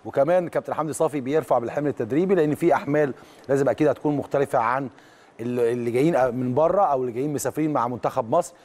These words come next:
بيلعبوا بطوله في حمل عالي جدًا، هيجوا مصر عشان يقدر يوفق الاثنين من بعض مع بعض، وان شاء الله باذن الله يكون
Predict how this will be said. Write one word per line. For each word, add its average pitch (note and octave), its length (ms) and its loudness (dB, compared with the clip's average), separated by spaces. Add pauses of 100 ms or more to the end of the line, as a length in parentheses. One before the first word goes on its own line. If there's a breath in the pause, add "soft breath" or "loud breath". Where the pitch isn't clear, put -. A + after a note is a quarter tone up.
(140)
بيلعبوا D3 340 0
بطوله D#3+ 280 0
في G#2 100 -6
حمل D#3 240 -4
عالي C#3 240 0
جدًا، D#3+ 360 0 (340 soft breath)
هيجوا D3 280 0
مصر D#3 280 0
عشان D3 240 0
يقدر C3 220 0
يوفق B2+ 360 0
الاثنين A#2 300 -4
من B2 80 0
بعض C3 280 2 (140)
مع G2+ 200 0
بعض، C3+ 280 2 (200)
وان A#2+ 200 -6
شاء D#3+ 220 2
الله C#3 180 2
باذن C3+ 280 -6
الله D#3 280 2 (420 loud breath)
يكون D#3 400 -2